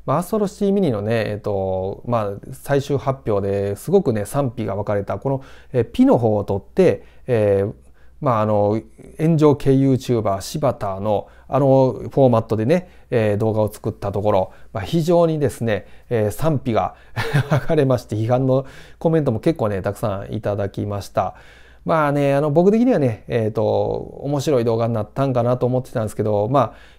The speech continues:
やっぱ柴田自体がね、あの、すごく、あの、好き嫌いを分ける、やっぱYouTuberさんなので、あの、まあ、そういうのもあって、あ、ああいう動画を出すとこうなるんだなということを、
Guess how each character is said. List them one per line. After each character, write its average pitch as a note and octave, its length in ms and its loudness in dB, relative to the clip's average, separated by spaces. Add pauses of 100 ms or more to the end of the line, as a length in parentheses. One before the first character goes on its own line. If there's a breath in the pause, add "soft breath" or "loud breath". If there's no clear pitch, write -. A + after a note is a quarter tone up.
や C#3+ 100 -6
っ - 20 -20
ぱ C#3 80 -2
柴 C4 380 0
田 C3 220 -6
自 A#2+ 120 -4
体 A2+ 200 2
が G#2 100 -2
ね、 C3+ 240 0 (260 soft breath)
あ B2 120 -2
の、 G#2+ 140 0
す - 140 -6
ご C#3+ 140 4
く、 A2 340 0
あ A2+ 80 -4
の、 G2+ 140 -2
好 - 220 -4
き - 60 -6
嫌 A#2+ 160 0
い A2 60 -6
を G#2+ 100 -8
分 G2+ 100 -8
け G#2+ 100 2
る、 G#2+ 180 2
や A2 80 2
っ - 20 0
ぱ G2+ 120 -2
YouTuber G#2+ 720 0
さ - 100 -12
ん G2 180 -10
な G2 120 -6
の G#2 140 -6
で、 C3+ 300 4 (380 soft breath)
あ A2 160 0
の、 G#2 240 0
ま B2+ 100 2
あ、 A#2 60 0
そ E3+ 180 2
う - 20 4
い - 40 4
う - 20 0
の D#3 80 0
も B2+ 140 -2
あ B2 40 -2
っ A#2+ 80 -8
て、 D#3 440 2
あ、 A2 240 -4
あ C3 60 0
あ C#3+ 40 8
い C#3+ 60 6
う C#3+ 120 4
動 C3+ 200 4
画 B2+ 80 2
を B2+ 80 4
出 B2+ 100 0
す - 80 -8
と A#2+ 100 0
こ D3 220 0
う - 20 0
な B2+ 80 2
る A#2+ 120 2
ん A2+ 80 0
だ A2 80 0
な C#3+ 140 2
と C3 100 2
い A#2 40 4
う G#2+ 60 2
こ G#2+ 100 -2
と G#2+ 120 0
を、 - 200 -4